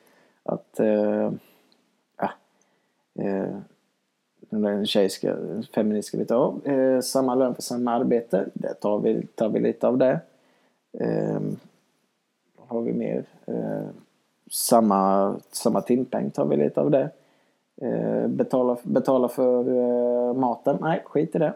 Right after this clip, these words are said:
Eh, betala för bion? Nej, det kan du behålla. <laughs> Så det är, jag plockar, plockar, plockar det goa, så säger jag liksom, eh, varför sk-, varför ska män tjäna mer i timmen? Så, och då säger Bill Burr så här, och,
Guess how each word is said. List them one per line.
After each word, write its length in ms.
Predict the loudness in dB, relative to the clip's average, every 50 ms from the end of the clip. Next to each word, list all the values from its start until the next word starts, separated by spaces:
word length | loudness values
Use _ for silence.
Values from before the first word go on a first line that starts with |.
| -6 _ _ _
Eh, 540 | -8 -4 -2 0 0 0 0 0 0 -2 -2 -2 -4 -6 -4
betala 380 | -4 -4 0 2 2 2 2
för 100 | 2 2
bion? 320 | 4 6 6 6 4 2 0
Nej, 200 | 0 0 0 0
det 60 | -2 2
kan 180 | 2 4 4
du 60 | 4
behålla. 400 | 4 6 6 6 8 6 6 4 0 -4 -14 -20 _ _ _ _ -2 0
<laughs> 1080 | 8 8 8 8 8 4 6 4 2 2 2 -6 -10 -8 -6 -6 -6 -8 -12 -14 -18 _
Så 180 | -12 _ 0 0
det 20 |
är, 120 | 0 2
jag 320 | 0 0 -2 -2 -4 -6 0
plockar, 480 | 0 2 2 2 0 -2 -2 -4 -4 -6 -2
plockar, 320 | -2 0 0 2 2 0 0 -2 -6 -14 -18 _ _ _ _ _ _ _ _ 4
plockar 300 | 4 4 4 2 0 0
det 220 | 0 -4 -8 0
goa, 260 | 2 4 4 4 2
så 100 | 0 -2
säger 220 | 0 2 4 4 4
jag 100 | 2 2
liksom, 400 | 0 -2 -4 -2 -4 -4 -4 -4 -12 _ _ _ _ _ _ _ _ _ _ -4
eh, 540 | 0 0 2 4 4 4 4 4 2 2 0 -2 -6 -10 -14 -18 _
varför 480 | -10 -8 -2 2 4 4 4 4 -2 -4
sk-, 200 | -4 -6 -8 -4
varför 280 | 0 0 0 0 0 -4
ska 180 | -4 -2 -2
män 320 | 0 0 0 0 -2 -2 -4 -6
tjäna 320 | -2 -2 -2 -2 -2 -2
mer 200 | -2 0 0 -2
i 40 | -2
timmen? 320 | 0 0 0 0 -2 -4 -8
Så, 140 | -12 -16 -16 -16 _ _ _ _
och 80 | 0 4
då 120 | 4 4
säger 380 | 6 6 6 6 8 6 4 0 -2 -8 _ _ _ _
Bill 300 | -2 4 6 6 8 8
Burr 280 | 8 8 6 6 6 2
så 220 | 0 -2 -2 0
här, 200 | 0 0 0 -2
och, 160 | -4 -8 -12